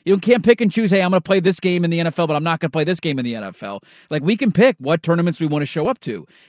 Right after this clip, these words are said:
And having that, m-, you know, mentality change of there are elevated events that you were forced to play in, it was a tough pill for a lot of players to swallow. But I think the last couple of weeks has shown the benefits that it can have on tour. Look at the leaderboards at the Waste Management. Look at the leaderboards, as you pointed out, with Rahm and Homa this weekend.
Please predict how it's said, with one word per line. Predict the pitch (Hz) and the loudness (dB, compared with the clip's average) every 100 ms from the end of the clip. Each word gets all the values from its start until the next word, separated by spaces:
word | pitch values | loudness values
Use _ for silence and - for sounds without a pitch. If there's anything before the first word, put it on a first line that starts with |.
| - | -2
And | 170 | 2
having | 165 202 240 220 | 4 4 4 2
that, | 180 180 | 0 -2
m-, | 156 151 156 | -4 -6 -4
you | 147 | -4
know, | 127 113 _ _ _ | -4 -8 _ _ _
mentality | - 170 170 214 262 208 170 | -2 0 2 2 4 2 0
change | 175 160 160 | -2 -2 0
of | 151 147 | 0 0
there | 143 | 0
are | 143 151 | -2 0
elevated | 180 214 202 180 | 0 2 2 2
events | 160 165 - | 0 -2 -4
that | 151 | -4
you | 147 | -2
were | 143 | -2
forced | 175 196 180 | 0 -2 -2
to | 151 | -6
play | 180 190 160 | -4 -2 -2
in, | 139 _ _ | -4 _ _
it | 170 | 0
was | 202 240 | 2 2
a | 226 | 0
tough | - 196 - | 0 0 0
pill | 175 202 185 | 2 2 2
for | 160 | 0
a | 151 | 0
lot | 143 160 | 2 0
of | 160 | 0
players | 156 147 143 | 0 -2 -2
to | 135 | -8
swallow. | - 262 240 127 101 _ _ - | -4 -2 -2 -4 -6 _ _ -4
But | 160 | 0
I | |
think | 185 202 | 0 2
the | |
last | 170 180 208 | 2 2 0
couple | 220 196 | -2 -2
of | 175 | 0
weeks | 196 190 | 0 0
has | 175 | -2
shown | 147 - 196 208 196 180 - _ _ _ 143 | -2 0 0 2 0 -2 -6 _ _ _ -2
the | 175 | 0
benefits | 139 180 233 185 196 190 | 4 4 4 4 2 4
that | |
it | 185 | 4
can | 202 | 4
have | 170 175 180 | 4 4 4
on | 190 | 4
tour. | 185 254 160 | 4 4 4
Look | 160 277 | 0 -2
at | 240 | -4
the | |
leaderboards | 196 202 247 214 226 202 | 0 0 0 2 2 2
at | 190 | -2
the | |
Waste | 180 180 170 | 0 0 0
Management. | 165 170 151 165 | -2 -2 -2 -2
Look | 160 185 | -2 -2
at | |
the | 175 | -2
leaderboards, | 156 185 170 180 147 | 0 0 2 0 -2
as | 135 | -4
you | 151 | -4
pointed | 160 147 | -2 -2
out, | 139 127 | -2 -4
with | 117 | -4
Rahm | 139 139 | -4 -2
and | 131 | -2
Homa | 135 131 | -4 -4
this | 117 123 | -6 -8
weekend. | 185 220 190 | -6 0 0